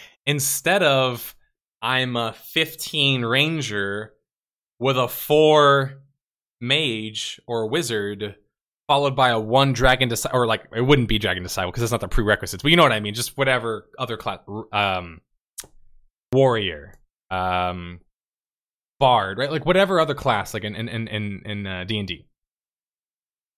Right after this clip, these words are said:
That's how you, like, create your, your, your class, right? Does really anybody in D and D just play one role or one, sorry, one class?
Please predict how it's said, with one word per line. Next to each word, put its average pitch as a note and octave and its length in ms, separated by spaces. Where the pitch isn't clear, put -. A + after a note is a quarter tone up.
That's E3 180
how F#3 120
you, D3 160
like, B2+ 180
create C3 480
your, A2 360
your, F#2+ 360
your F#2+ 140
class, C#3 640
right? D3 360
Does F3 220
really D4 440
anybody F3+ 560
in D3 140
D C3+ 200
and C#3 180
D B2+ 360
just C3+ 520
play B2+ 340
one B2+ 380
role A2+ 260
or C#3 140
one, G#2+ 500
sorry, G2 220
one A#2 400
class? B2 800